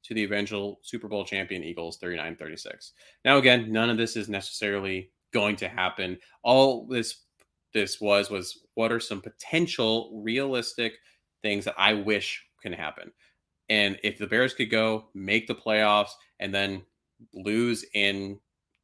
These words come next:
dramatic fashion to what ends up being a Eagles team that ends up winning the Super Bowl. At, and as I said previously, Justin ended the season with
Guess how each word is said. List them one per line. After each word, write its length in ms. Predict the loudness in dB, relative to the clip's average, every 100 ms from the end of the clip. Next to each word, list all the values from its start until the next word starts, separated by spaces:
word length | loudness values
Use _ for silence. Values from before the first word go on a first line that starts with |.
| _ _ _
dramatic 560 | -6 -2 2 2 2 0
fashion 600 | 0 2 0 -2 -6 -8 _ _ _ -4
to 160 | -2
what 200 | 0 0 -2
ends 200 | -4 -4
up 120 | -2
being 280 | -2 -4 -4
a 180 | -4
Eagles 360 | -4 -6 -8 -8
team 180 | -6 -4
that 120 | -4
ends 180 | -4 -8
up 120 | -10
winning 200 | -8 -8
the 80 | -8
Super 240 | -8 -8
Bowl. 400 | -2 2 2 0 -8 _ _ _ _
At, 140 | -2 -2 _ _ 4
and 340 | 6 4 2
as 140 | 0
I 80 | 0
said 260 | -2 -4 -2
previously, 640 | 0 2 2 2 0 -2 0
Justin 500 | 2 2 0 -6 -6
ended 220 | -4 -4 -6
the 60 |
season 380 | -4 -2 -2 -4
with 200 | -4 -10